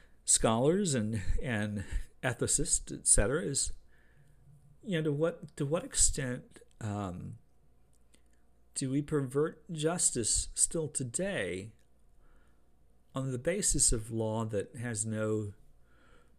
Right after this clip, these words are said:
moorings in our values?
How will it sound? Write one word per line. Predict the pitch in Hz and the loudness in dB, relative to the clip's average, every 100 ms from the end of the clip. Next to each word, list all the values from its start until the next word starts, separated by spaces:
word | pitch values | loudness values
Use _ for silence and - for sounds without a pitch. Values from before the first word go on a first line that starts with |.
| - - - - | -20 -20 -20 -12
moorings | 117 110 127 139 135 110 110 104 | -6 -4 -2 0 -2 -2 -2 -4
in | 104 | -2
our | 95 98 | -2 -2
values? | 98 92 90 - 120 117 - | -4 -4 -8 -10 -12 -12 -12